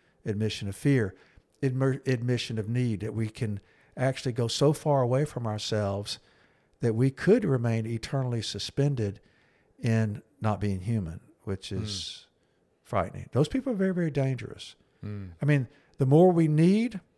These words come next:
Speaker 1: in its legitimate forms, the safer we are,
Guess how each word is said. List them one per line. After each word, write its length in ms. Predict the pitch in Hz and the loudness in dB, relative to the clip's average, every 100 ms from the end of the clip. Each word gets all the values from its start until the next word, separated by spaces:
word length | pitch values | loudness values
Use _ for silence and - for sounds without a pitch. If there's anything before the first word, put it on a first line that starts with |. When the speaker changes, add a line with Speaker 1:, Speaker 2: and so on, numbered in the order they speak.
| _ _ - | _ _ -4
Speaker 1:
in 100 | 131 | -2
its 260 | 127 - - | -2 -2 -2
legitimate 520 | 120 123 139 156 170 | 0 4 4 2 -2
forms, 600 | - 151 180 240 240 - _ _ _ _ | 0 2 2 2 -4 -12 _ _ _ _
the 100 | 123 | -6
safer 480 | - - 151 175 160 | -4 2 2 2 -2
we 220 | 143 147 139 | -2 0 0
are, 420 | 151 202 226 | 0 0 -2